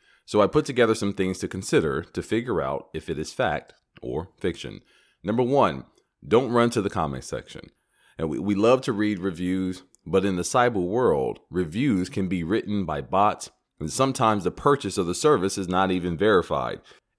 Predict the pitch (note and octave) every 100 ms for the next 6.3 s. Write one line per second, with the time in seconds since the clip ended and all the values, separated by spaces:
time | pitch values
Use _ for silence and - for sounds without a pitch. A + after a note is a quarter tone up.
0 | - B2 F#3 C3+ F#2+ A2 - F#2 D2+ -
1 | A2 D2 - _ _ _ _ F#2+ F#2+ B2
2 | F3 E3 B2+ A2+ F2 A2 G#2 E2 F2+ -
3 | D#3 A#2+ E2+ F#2 F2 A2 G2 G2 G2+ A2+
4 | F#2 F2 G2+ F2+ F2+ F2+ F2+ F#2+ E2+ B1+
5 | - _ _ _ _ - F#2+ A2+ - E3+
6 | F#2+ C2+